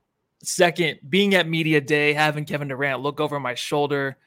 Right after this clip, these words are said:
dead on, twenty feet away, the scariest thing I ever <laughs> observed in my life, and I almost shit my pants. So I'm gonna do K D, and I walked by him in the hallway once, and he's pretty tall. So I'm gonna go K D, man. I know a lot of people give him crap, but when he's happy here in Phoenix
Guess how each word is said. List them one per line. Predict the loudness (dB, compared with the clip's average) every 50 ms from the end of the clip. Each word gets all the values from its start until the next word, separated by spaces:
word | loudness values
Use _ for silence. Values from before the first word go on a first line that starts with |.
| _ _ _ _ _ _ _
dead | 0 4 4 4 4
on, | 4 2 0 -2 -4
twenty | -4 -6 -4 -2 -2 -2 -4
feet | -4 -4 -2 -2
away, | -2 0 0 0 0 0 0 -2 -2
the | -6 -8 -8
scariest | -8 -4 -2 0 2 4 2 2 0 -2
thing | -6 -2 -2
I | 0 0 0
ever | -2 -4 -6 -8
<laughs> |
observed | -8 -6 -4 -2 2 2 2 2 2 0
in | -2 -4
my | -2 -4 -4
life, | -2 0 0 0 0 0 -2 -6 -10 -14 -14 -14 -14 _ -2
and | -2 -2 0 0 -2
I | 0 0
almost | 0 -2 -2 -4 -4
shit | -4 -6 -6 -6
my | -6 -8
pants. | -8 _ -4 -2 -2 -2 -4 _ -8 -8
So | -4
I'm | -4
gonna | -2 -2 -2
do | -4 -6
K | -2 -2 0 0 0
D, | -2 -2 -4 -6 -10 -10
and | -8 -4
I | -2 2
walked | 2 2 2 2
by | 0 -2 -2
him | -2 -2
in | -6
the | -10 -10
hallway | -6 -6 -2 -2 -2 -2
once, | -2 -2 -2 -4 -4 -6 -10 -14 -18 -18 -20 _ _
and | -6 -6 -4 -4 -6
he's | -8 -8 -10
pretty | _ -12 -12 -12 -10
tall. | -6 -8 -6 -6 -8 -16
So | -16 -4 0 0 0 0 -2 -6 -18 -20 -20 _ _ _
I'm | -4 -2
gonna | -2 0
go | -2 -2
K | -4 -4 -14 -12
D, | -12 -12 -10
man. | -6 -4 0
I | 2 2
know | 2 4 4 4
a |
lot | 4 4 2
of | 0
people | -2 -8 -10 -10
give | -10 -10 -12
him | -12 -14
crap, | -8 -4 -4 -4 -4 -4 -6
but | -10 -6
when | -4 -4
he's | -4 -4 -4
happy | -2 -2 -2 -2 -2 -6 -6
here | -6 -6 -6
in | -8
Phoenix | -10 _ -8 -6 -4 -4 -6 -6 _ -14 -20 -20